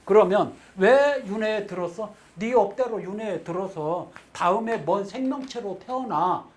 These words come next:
여기까지는 얘기해요. 여러분이 알아야 될 게 여기서 오늘 딱 죽었어. 그러면 이 사람이 죽기 전에 이미 그 참나는 떠나서 돌고 돌고 돌고 도는 것은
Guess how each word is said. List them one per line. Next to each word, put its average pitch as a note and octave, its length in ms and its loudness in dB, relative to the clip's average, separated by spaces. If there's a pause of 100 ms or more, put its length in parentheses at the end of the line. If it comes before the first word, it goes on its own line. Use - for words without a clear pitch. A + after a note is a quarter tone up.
(100)
여기까지는 A#3 460 -4
얘기해요. C#3 380 -12 (720)
여러분이 A#3+ 440 8
알아야 F#3+ 360 4
될 F#3 200 -6
게 D#3+ 320 -8 (220)
여기서 A#3 500 2
오늘 G#3 760 -4
딱 - 240 -10
죽었어. E3 580 -2 (300)
그러면 F#3 600 0 (680)
이 G#3+ 240 -6
사람이 A#3 920 0
죽기 G#3+ 600 -10
전에 A3+ 560 0
이미 B3+ 680 -2
그 A3 240 -10
참나는 A#3 760 -4
떠나서 A#3+ 760 0 (460)
돌고 C#4 680 6
돌고 A3 600 0
돌고 G3 540 -6
도는 A#3+ 340 2
것은 G#3+ 500 0